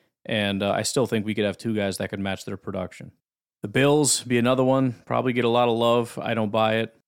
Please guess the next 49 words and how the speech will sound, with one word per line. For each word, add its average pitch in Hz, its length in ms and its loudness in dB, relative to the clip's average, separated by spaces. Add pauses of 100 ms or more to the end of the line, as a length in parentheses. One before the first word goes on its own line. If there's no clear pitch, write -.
(380)
Browns 160 360 2
aren't 156 220 2
bad 139 360 2 (120)
with 135 180 0
Ward 127 360 2
and 120 120 2
Newsome, 127 320 2 (180)
but 117 200 0
Jair's 123 340 2
better 123 240 2
than 113 160 0
Ward, 110 400 2 (240)
and, 107 400 -4
um, 104 420 -2 (760)
I, - 100 -10 (180)
you 107 160 -10
know, 98 80 -10 (100)
wh-, 117 220 -6
whether 113 180 0
we, 110 220 -8 (240)
I 120 80 -8
guess 117 320 -2 (400)
we'll 156 100 4
see. 135 300 4
Greg 123 240 2
Newsome's 123 340 0
going 117 160 2
into 110 140 0
year 107 160 0
two, 110 240 -2
but 107 80 0
I'd 110 160 2
take 113 180 -4
Rasul 107 420 -2
in 101 60 -2
the 98 80 -4
slot 101 480 -2
over 107 220 -4
him, 104 220 -4
and 98 60 -4
I 98 60 -2
would 98 160 -4
take 104 260 -8
Stokes - 640 -4 (140)
on 107 100 -8
the 101 60 -8
boundary 101 420 -2
over 95 220 -4
him. 101 200 -8